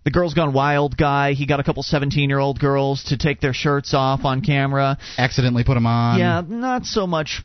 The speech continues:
Speaker 1: I wouldn't call that porn. I don't. That's
Speaker 2: It
Speaker 1: just me. I wouldn't call that porn. That's nudity.
Speaker 2: It wasn't a depiction of sex.
Speaker 1: No, absolutely not.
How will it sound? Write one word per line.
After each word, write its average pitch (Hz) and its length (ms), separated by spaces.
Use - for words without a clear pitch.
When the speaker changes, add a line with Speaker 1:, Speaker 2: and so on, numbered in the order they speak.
Speaker 1:
I 151 100
wouldn't 160 220
call 131 140
that 120 200
porn. 80 380
I 165 200
don't. 156 300
That's 214 180
Speaker 2:
It - 60
Speaker 1:
just 185 140
me. 123 180
I 131 160
wouldn't 180 240
call 139 240
that 117 320
porn. 104 240
That's 139 240
nudity. 151 300
Speaker 2:
It 131 60
wasn't 165 280
a 139 80
depiction 143 380
of 110 80
sex. 147 420
Speaker 1:
No, 156 240
absolutely 185 480
not. 165 280